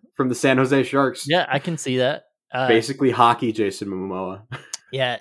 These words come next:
Speaker 2: if, if, I mean, there's some other, I mean, you could go, like, 'cause Kraven's, like, a big, very big muscly guy is the thing.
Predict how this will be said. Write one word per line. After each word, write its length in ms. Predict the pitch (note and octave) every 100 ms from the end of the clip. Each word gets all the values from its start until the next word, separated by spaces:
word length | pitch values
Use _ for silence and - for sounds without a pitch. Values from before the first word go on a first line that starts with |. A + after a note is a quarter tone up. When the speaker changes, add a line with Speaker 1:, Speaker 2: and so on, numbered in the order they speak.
| -
Speaker 2:
if, 220 | D3 - -
if, 200 | C#3+ D3+ - - - _ _
I 80 | E3
mean, 180 | F#3+ F#3+
there's 240 | G#3+ A#3+
some 160 | - F#3+
other, 180 | B2 B2
I 80 | D#3
mean, 160 | E3
you 100 | D3+
could 220 | D#3+ D#3 C#3
go, 240 | C#3 B2+
like, 480 | A#2+ G#2+ G2+ - - _ _ _ _ _ _ _ _ _ _ _ _ _ _ _ _ _ _ _ _ _ _ _ _ _ - - -
'cause 160 | - B2
Kraven's, 520 | - F#3+ G3 E3+ B2
like, 200 | D3+ B2+
a 60 | B2+
big, 460 | A2+ C3 B2+ A2+ -
very 260 | C#3 D3+
big 280 | C3+ C#3 B2
muscly 420 | C3 A#2+ B2 A2
guy 240 | G#2+ G#2 G#2
is 200 | G#2+ -
the 100 | G#2+
thing. 360 | - G#2 G2+